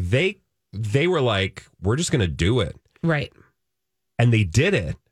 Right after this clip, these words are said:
Speaker 1: And then people were like, "Okay, you're doing it, so now we're gonna react." And I don't know that they necessarily thought through all of those reactions.
Speaker 2: Right.
Speaker 1: I don't think they thought that they, they would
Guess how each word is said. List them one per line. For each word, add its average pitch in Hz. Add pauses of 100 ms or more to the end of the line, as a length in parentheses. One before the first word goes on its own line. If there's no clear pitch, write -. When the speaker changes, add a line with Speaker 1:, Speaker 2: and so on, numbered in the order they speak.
(160)
Speaker 1:
And 120
then 127
people 123
were 107
like, 98
"Okay, 131
you're 104
doing 147
it, 101
so 123
now 110
we're 107
gonna 95
react." 92
And 107
I 117
don't 160
know 156
that 131
they 113
necessarily 107
thought 90
through 95
all 92
of 90
those 85
reactions. 85
Speaker 2:
Right. 151 (160)
Speaker 1:
I 135
don't 160
think 135
they 113
thought 110
that 107
they, 101
they 104
would 98